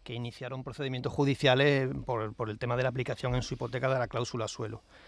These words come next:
Eh, mediante una sentencia del Tribunal Supremo de nueve de mayo de dos mil trece, que además me aprovecho a-, para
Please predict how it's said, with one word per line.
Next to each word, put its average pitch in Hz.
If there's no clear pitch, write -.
Eh, 131
mediante 135
una 147
sentencia 175
del 160
Tribunal 151
Supremo 151
de 127
nueve 139
de 131
mayo 131
de 131
dos 127
mil 120
trece, 139
que 123
además 117
me 120
aprovecho 120
a-, 123
para 131